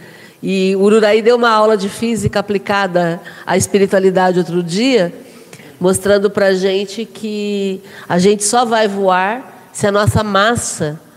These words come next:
aula de física, hein? A gente só consegue voar se a massa for menor.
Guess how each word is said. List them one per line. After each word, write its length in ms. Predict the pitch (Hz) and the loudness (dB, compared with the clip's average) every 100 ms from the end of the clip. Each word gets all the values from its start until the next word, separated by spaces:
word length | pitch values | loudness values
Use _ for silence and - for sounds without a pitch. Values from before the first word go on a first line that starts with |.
| - - | -14 -2
aula 240 | 175 196 | 0 0
de 160 | 202 208 | -4 -2
física, 460 | 233 185 160 - | 0 0 -2 0
hein? 180 | 190 202 - - - - - - 165 | 0 -2 -8 -20 -20 -20 -20 -10 0
A 20 | |
gente 220 | 190 196 | 0 0
só 160 | 240 240 | -2 0
consegue 460 | 269 247 240 220 | 0 2 -2 -2
voar 340 | 208 208 202 214 | -2 0 0 -2
se 160 | - | -2
a 80 | 233 | -2
massa 720 | 226 208 208 214 - 247 262 247 | 0 0 0 -2 -2 -2 -4 -8
for 240 | - 226 | -2 0
menor. 500 | 226 269 269 208 185 | 2 2 2 2 -2